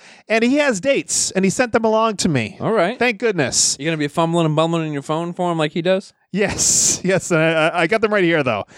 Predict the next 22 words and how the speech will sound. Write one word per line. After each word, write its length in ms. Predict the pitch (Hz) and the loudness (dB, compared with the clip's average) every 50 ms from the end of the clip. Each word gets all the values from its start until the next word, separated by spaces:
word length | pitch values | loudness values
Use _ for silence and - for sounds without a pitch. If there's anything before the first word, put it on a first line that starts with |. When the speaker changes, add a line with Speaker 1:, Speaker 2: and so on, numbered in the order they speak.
| - - - - - _ _ _ _ _ _ - | -20 -20 -20 -20 -20 _ _ _ _ _ _ -6
Speaker 1:
This 400 | 170 330 349 - - - - - | -2 -2 0 0 0 -2 -4 -4
Saturday 480 | - - - - 262 247 240 233 220 214 | -4 -4 -2 0 0 2 2 2 2 2
night, 480 | 202 175 139 110 104 - - - - - _ - | 2 0 0 0 -2 -6 -8 -8 -10 -10 _ -4
the 60 | 175 | -2
thirty-first, 640 | - 233 233 233 226 196 - - 156 139 139 - - | 0 0 0 2 0 0 0 0 0 0 0 -2 -2
after 220 | 240 285 285 320 | -2 -2 0 0
you 40 | 302 | -2
come 140 | - 285 269 | -2 -2 -2
to 60 | 262 | -2
the 60 | 254 - | -2 0
fantasy 320 | - 220 202 185 - 190 | 0 2 2 2 0 0
camp, 360 | - - 185 165 165 160 - - _ _ - - - - _ _ _ - | 0 0 2 2 2 0 -2 -6 _ _ -20 -20 -20 -20 _ _ _ -6
go 120 | - 294 277 | -2 -2 0
head 140 | 277 311 | 2 2
out 120 | 294 277 - | 0 0 0
to 100 | 247 - | 0 0
Peabody, 400 | - - 302 294 302 269 262 247 | 0 2 0 2 2 2 2 2
Massachusetts 720 | 233 226 226 214 190 185 - - 214 190 170 - - 185 - | 2 2 2 2 0 0 -2 0 0 0 0 0 -2 -4 -2
for 120 | - 170 | -2 -2
Proving 540 | - - - - 302 294 294 294 269 262 254 | -2 -2 -2 0 0 0 2 0 0 0 0
Ground 360 | 220 220 226 226 226 214 180 | 0 0 2 2 2 2 2
Wrestling. 580 | 170 180 170 160 - - 180 180 180 180 170 | 2 2 2 0 0 0 0 2 2 0 0